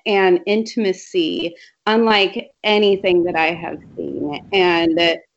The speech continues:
just the way that she, uh, has film working for her, I know you guys are going to love her. So, uh, it, tonight we have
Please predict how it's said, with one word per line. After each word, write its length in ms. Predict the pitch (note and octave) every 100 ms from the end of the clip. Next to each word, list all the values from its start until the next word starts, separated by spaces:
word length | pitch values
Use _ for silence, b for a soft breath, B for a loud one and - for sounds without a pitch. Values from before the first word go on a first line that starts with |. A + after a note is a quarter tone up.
| -
just 240 | A3 - - - - -
the 160 | G3 F#3+
way 420 | F#3+ F#3+ G#3 G#3+
that 340 | G3+ E3+ D#3 -
she, 500 | - A3 G#3+ G#3+ G#3+
uh, 320 | G#3 G#3+ G#3 - -
has 420 | - G3 G3 G3 -
film 240 | F#3+ F#3+
working 460 | F#3 F#3 F#3 G#3 F#3+
for 200 | G3+ G#3
her, 380 | G3 G#3+ A3 - F#3
I 180 | F#3+
know 640 | F#3+ F#3 F3+ F#3 F3+ - -
you 200 | - D#3
guys 240 | D#3 D#3 D#3+
are 120 | D3+
going 320 | - D#3 D#3 -
to 60 | E3
love 260 | - E3+ D#3
her. 300 | - - F#3+ B B B B -
So, 360 | A#3+ G#3 G#3 G#3+
uh, 120 | G#3 B B -
it, 340 | A#3 - -
tonight 480 | - C#4 G#3+ C#4+ -
we 140 | C#4+ A3+
have 680 | B3 A#3+ A#3+ A#3+ A#3+ C4